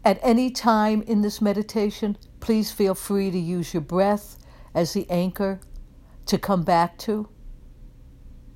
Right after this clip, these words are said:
when things become a bit difficult, knowing that you can always return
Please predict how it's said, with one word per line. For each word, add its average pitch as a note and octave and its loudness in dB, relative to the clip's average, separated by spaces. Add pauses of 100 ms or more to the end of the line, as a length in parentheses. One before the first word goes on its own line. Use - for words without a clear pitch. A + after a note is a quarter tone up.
(140)
when F3 0
things F3+ -2
become E3 -4
a E3 -2
bit D#3+ -6
difficult, G#3 -2 (2500)
knowing E3+ 0
that F3 -2
you F#3 -2
can E3 -4
always D#3+ -4
return F3 -4